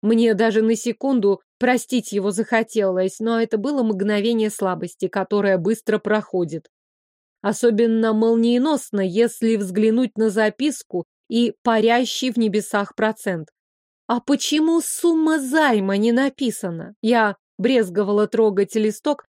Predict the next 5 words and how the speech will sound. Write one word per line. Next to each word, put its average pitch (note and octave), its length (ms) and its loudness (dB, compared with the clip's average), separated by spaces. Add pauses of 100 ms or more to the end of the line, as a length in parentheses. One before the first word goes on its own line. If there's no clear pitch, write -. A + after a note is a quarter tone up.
(120)
словно A#3+ 420 2
касание A#3 560 0
могло G#3+ 400 2
испачкать - 760 -4 (180)
неприятностями. G3 1080 -2